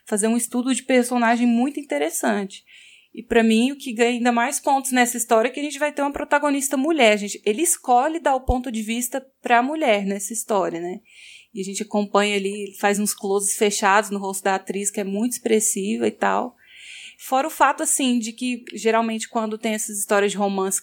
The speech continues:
no cinema mais clássico, as atrizes são muito belas num jeito muito artificial, e que não é o caso dessa atriz, sabe?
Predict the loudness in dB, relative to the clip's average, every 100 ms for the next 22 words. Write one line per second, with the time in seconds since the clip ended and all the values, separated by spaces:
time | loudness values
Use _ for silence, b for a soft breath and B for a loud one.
0 | -6 -4 -4 -2 -2 -2 -2 -2 -4 -4
1 | 0 2 2 0 -4 -4 -8 -8 B B
2 | B B -2 2 2 0 -4 -4 -4 -4
3 | -2 -2 -2 -4 -2 0 0 -2 -4 -4
4 | 2 6 6 4 0 -6 -2 -2 -2 -6
5 | -2 -4 -4 -6 -2 -2 -2 -2 -2 -2
6 | -2 0 4 4 2 0 -2 -2 0 0
7 | 0 2 2 2 0 -2 -4 -4 -4 -2
8 | 0 0 -2